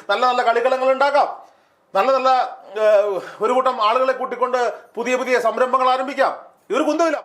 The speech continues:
ഭാര്യ കഴിഞ്ഞാൽ ഭർത്താവ്, ഭർത്താവ് കഴിഞ്ഞാൽ ഭാര്യ, അങ്ങനെ പോകുന്ന എത്ര ഡിവിഷനുകൾ, എത്ര വാർഡുകൾ നമ്മുടെ നാട്ടിലുണ്ട്? വേറെ ആരും ഇല്ല നാട്ടിൽ. അപ്പൊ ഇഷ്ട-, ഇഷ്ടം പോലെ ചെറുപ്പക്കാരുള്ള ഒരു നാട്ടില് ഇമാതിരി പണി കാണിക്കുന്നത് വളരെ മോശമാണ്. ഇത് കൂടുതലും സംഭവിക്കുന്നത് ഈ ഇടതുപക്ഷത്താണ്.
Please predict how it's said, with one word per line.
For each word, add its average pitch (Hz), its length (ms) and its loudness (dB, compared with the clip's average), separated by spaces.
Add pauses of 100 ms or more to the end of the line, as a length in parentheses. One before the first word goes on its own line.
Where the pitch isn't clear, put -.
ഭാര്യ 262 220 4
കഴിഞ്ഞാൽ 277 280 2
ഭർത്താവ്, 262 420 0
ഭർത്താവ് 285 400 0
കഴിഞ്ഞാൽ 254 200 -2
ഭാര്യ, 240 360 0 (400)
അങ്ങനെ 302 240 0
പോകുന്ന 294 180 0
എത്ര 302 180 -4
ഡിവിഷനുകൾ, 277 440 -2
എത്ര 285 160 0
വാർഡുകൾ 269 340 0
നമ്മുടെ 262 220 0
നാട്ടിലുണ്ട്? 254 640 -2 (440)
വേറെ 254 220 4
ആരും 240 260 2
ഇല്ല 202 160 0
നാട്ടിൽ. 180 240 0
അപ്പൊ 247 140 0
ഇഷ്ട-, 220 300 -6
ഇഷ്ടം 202 360 0
പോലെ 196 140 -2
ചെറുപ്പക്കാരുള്ള 196 580 -2
ഒരു 165 60 -4
നാട്ടില് 190 500 -2 (280)
ഇമാതിരി 170 280 -6
പണി 185 240 -4
കാണിക്കുന്നത് 185 360 -4
വളരെ 185 220 -2
മോശമാണ്. 185 320 -2
ഇത് 175 100 -6
കൂടുതലും 202 300 0
സംഭവിക്കുന്നത് 196 540 -2
ഈ 202 60 -4
ഇടതുപക്ഷത്താണ്. 226 580 0